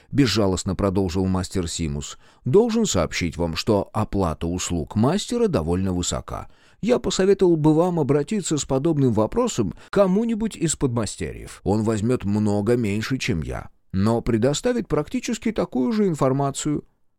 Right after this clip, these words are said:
"Ах так, хорошо, спасибо.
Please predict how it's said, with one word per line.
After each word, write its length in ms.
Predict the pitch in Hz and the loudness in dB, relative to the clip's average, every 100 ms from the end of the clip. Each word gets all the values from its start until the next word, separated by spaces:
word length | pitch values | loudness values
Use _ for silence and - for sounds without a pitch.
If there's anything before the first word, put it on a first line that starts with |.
| _ | _
"Ах 340 | - 117 113 - | 0 0 0 -4
так, 680 | - 139 120 87 78 - - _ - | -2 0 0 -2 -6 -14 -20 _ -8
хорошо, 800 | - 175 160 - 135 127 123 107 104 - - - | 0 2 2 2 2 2 0 -4 -8 -16 -18 -10
спасибо. 800 | - 131 117 - 104 92 98 | -4 -2 -2 0 -2 0 -2